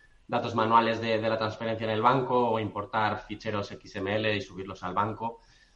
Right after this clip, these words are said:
Eh, básicamente nosotros lo que hacemos es, es automatizar la recepción de facturas, ya que incorporamos un, un, una dirección de email, un correo en, en la plataforma, escaneamos la, las facturas mediante tecnología O C R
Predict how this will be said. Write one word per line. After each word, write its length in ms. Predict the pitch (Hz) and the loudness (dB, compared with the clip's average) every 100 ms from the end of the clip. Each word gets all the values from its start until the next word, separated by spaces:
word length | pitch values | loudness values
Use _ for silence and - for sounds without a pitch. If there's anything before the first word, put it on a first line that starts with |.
| _ _ | _ _
Eh, 300 | - 107 107 | 0 2 4
básicamente 460 | 104 117 120 123 123 | 4 2 2 0 2
nosotros 300 | 117 113 110 | 0 -2 -6
lo 100 | 110 | -4
que 80 | 107 | -6
hacemos 400 | 101 113 107 - | -6 -6 -8 -6
es, 400 | 104 95 - - | -6 -6 -12 -12
es 240 | 95 95 | -10 -8
automatizar 540 | 95 90 98 98 98 101 | -8 -6 -6 -6 -6 -2
la 160 | 104 | -2
recepción 360 | 85 - - 104 | -2 -8 -2 0
de 120 | 95 | 0
facturas, 480 | 92 87 117 123 117 | -2 -4 -2 -2 -2
ya 80 | 95 | -2
que 180 | 98 95 | 0 2
incorporamos 680 | 92 98 95 95 92 - | 2 0 0 0 0 0
un, 320 | 95 92 90 - - | 0 0 0 -8 -8
un, 220 | 92 92 85 | -2 -2 0
una 180 | 98 90 | -2 0
dirección 340 | 87 85 95 | -2 -4 -2
de 100 | 90 | 0
email, 420 | 87 107 113 - - - - | 2 2 2 -2 -14 -20 -12
un 100 | 101 | -8
correo 340 | 98 92 98 95 | 0 2 4 4
en, 140 | 92 | 2
en 80 | 95 | 0
la 100 | 85 | -2
plataforma, 720 | 90 95 - 127 147 175 - - - - - - - | -2 -4 -2 0 2 0 -4 -16 -20 -20 -20 -20 -16
escaneamos 640 | - 107 98 92 104 110 101 | -10 -6 -2 0 2 0 0
la, 320 | 104 104 101 | 2 2 2
las 200 | 110 107 | -2 -2
facturas 520 | 117 113 139 147 143 101 | -4 -2 0 2 0 -4
mediante 500 | 104 95 92 92 87 | -4 -2 -2 -4 -4
tecnología 480 | 90 92 90 101 | -2 -2 -2 -4
O 20 | 92 | -4
C 140 | 101 | -2
R 380 | 113 123 143 | -2 0 0